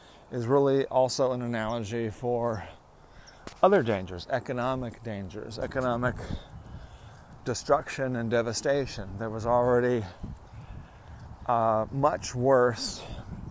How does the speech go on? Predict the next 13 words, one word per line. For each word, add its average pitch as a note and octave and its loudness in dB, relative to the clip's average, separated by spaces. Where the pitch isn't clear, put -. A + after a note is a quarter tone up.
economic C3 0
chaos A#2+ 2
happening A2+ -4
with A#2+ -6
the A2+ -4
Fed, A#2+ 6
the B2 -2
Federal A#2 2
Reserve, A#2 0
and A#2 -2
the G2+ -4
federal A#2+ 0
government C3 0